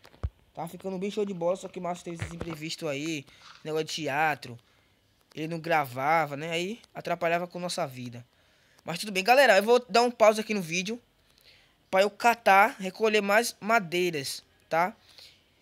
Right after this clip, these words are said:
Eu vou descer ali embaixo, eu vou fazer a festa, tá? E vou recolher madeira, eu vou deixar a craft table aqui mesmo. Então, vou recolher madeira e já volto, galera. Calma lá. Galera, voltei aqui.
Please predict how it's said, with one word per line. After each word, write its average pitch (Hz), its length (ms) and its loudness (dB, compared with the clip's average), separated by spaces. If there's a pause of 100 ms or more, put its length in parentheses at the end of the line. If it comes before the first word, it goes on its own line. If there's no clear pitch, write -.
(320)
Eu 165 80 -10
vou 180 120 -6
descer 220 200 0
ali 220 120 4
embaixo, 208 300 2
eu 220 40 -2
vou 202 60 -4
fazer 202 240 -2
a 233 60 -2
festa, 208 560 0 (680)
tá? 170 260 -2 (680)
E 180 80 -8
vou 190 160 -2
recolher 226 320 2
madeira, 190 320 0
eu 180 40 -6
vou 196 60 -6
deixar 208 180 -6
a 202 40 -12
craft 202 220 -10
table 190 220 -6
aqui 208 160 -8
mesmo. 170 140 -6
Então, 190 260 -2 (340)
vou 220 100 0
recolher 233 240 4
madeira 220 480 2 (220)
e 214 200 -6 (340)
já 226 100 8
volto, 165 440 -2
galera. 113 360 -12 (260)
Calma 170 260 -4
lá. 120 260 -6 (4000)
Galera, 240 260 0
voltei 247 340 -2
aqui. 226 260 -4